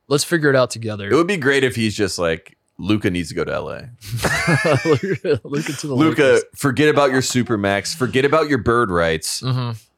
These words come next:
Speaker 2: None of that matters. Win a championship for LeBron. We gotta go for six."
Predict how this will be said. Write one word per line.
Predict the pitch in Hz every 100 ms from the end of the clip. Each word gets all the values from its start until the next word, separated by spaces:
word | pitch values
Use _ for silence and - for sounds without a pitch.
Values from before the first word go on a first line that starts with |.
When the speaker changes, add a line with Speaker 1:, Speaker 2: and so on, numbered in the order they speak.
| _
Speaker 2:
None | 117 123 120
of | 110
that | 87 78
matters. | 85 73 71 - - _ -
Win | 98 101 98
a | 82
championship | - 92 82 85 - 82
for |
LeBron. | 80 80 90 92 90 85
We | 90
gotta | 110 107
go | 98
for | 92 92
six." | - 90 85 - -